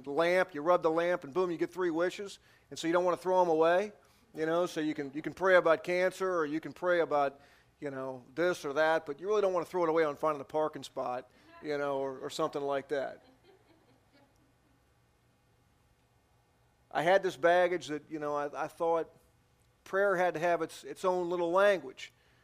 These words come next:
you know, and, and, and from listening to some folks pray, you had to have a certain tone of voice, too. Otherwise, it just wasn't prayer.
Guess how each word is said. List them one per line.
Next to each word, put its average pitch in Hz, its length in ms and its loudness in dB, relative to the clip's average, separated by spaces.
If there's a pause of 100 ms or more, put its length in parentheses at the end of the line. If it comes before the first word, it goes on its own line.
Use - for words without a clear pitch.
(200)
you 131 120 -10
know, 151 320 -4
and, 143 260 -8
and, 135 220 -14 (120)
and 147 140 -14
from 147 160 -8
listening 190 280 0
to - 60 -10
some - 180 -2
folks 170 260 2
pray, 160 440 0 (380)
you 147 80 -6
had 196 160 4
to 214 60 4
have 196 100 6
a 180 40 -2
certain 196 320 -2
tone 190 300 0
of 139 80 -4
voice, 165 340 -2
too. 147 320 -4 (460)
Otherwise, 180 640 4 (100)
it 156 140 -2
just 180 240 -4
wasn't 156 340 2
prayer. 156 440 0